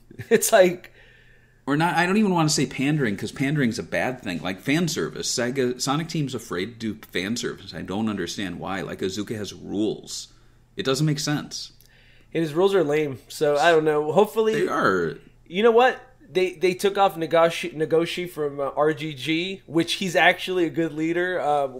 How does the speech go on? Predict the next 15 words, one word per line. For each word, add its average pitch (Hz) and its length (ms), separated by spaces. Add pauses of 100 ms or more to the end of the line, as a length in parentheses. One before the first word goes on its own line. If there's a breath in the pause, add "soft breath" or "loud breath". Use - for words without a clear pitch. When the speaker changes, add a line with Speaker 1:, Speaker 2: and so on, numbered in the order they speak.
(140)
Speaker 1:
I 139 100
mean, 151 220
maybe 190 400
Iizuka's 170 480
next. 170 500 (180)
Maybe 156 320
they'll 156 280 (180)
renegotiate 160 720
his 147 120
contract 156 640
and 135 140
they'll 139 100
let 143 240
some 143 220
younger 143 560